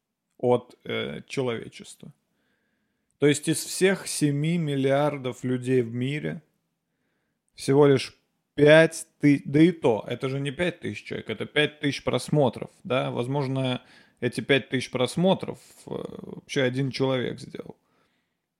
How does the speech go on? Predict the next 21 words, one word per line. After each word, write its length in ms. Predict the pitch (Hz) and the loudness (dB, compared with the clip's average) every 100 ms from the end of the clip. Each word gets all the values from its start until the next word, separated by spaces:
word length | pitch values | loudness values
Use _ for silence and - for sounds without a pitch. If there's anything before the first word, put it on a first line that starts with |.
| _ _ _ _ _ _ _ - | _ _ _ _ _ _ _ -2
То 100 | 151 | 0
есть 100 | 143 | 6
давайте 300 | 180 196 139 | 6 6 4
посмотрим, 760 | 135 123 147 151 117 120 117 | 2 2 6 4 4 -2 -2
э, 140 | 120 113 | -2 -4
статистику. 680 | - 139 143 123 - - - | 2 2 2 -2 -4 -14 -8
Первый 420 | - 180 151 131 | 4 4 6 4
выпуск 320 | 135 - - | 2 -2 -8
посмотрело 480 | 135 - 139 143 127 | -8 0 2 4 2
пятнадцать 720 | - 135 143 147 139 135 113 | 0 -4 2 4 4 0 -2
тысяч 320 | 131 120 117 | -2 -2 -4
человек. 640 | - - 120 110 - - _ _ _ _ _ - | -8 -2 0 0 -4 -10 _ _ _ _ _ 2
Последний 560 | 135 - 147 175 143 127 | 2 4 4 6 4 0
выпуск 360 | 123 123 - | 0 -2 -6
посмотрело 540 | - 120 135 135 139 123 | -6 -4 -2 0 2 0
пять 400 | - 135 123 - | 4 4 4 0
тысяч 340 | 117 - 110 | -4 -2 -8
человек. 560 | - 113 104 - - _ - _ _ _ _ _ _ - | -4 -2 -2 -6 -14 _ -20 _ _ _ _ _ _ -4
Я 100 | 143 | -2
не 60 | |
понимаю, 580 | 139 160 170 160 113 104 | 0 -2 0 0 -2 -4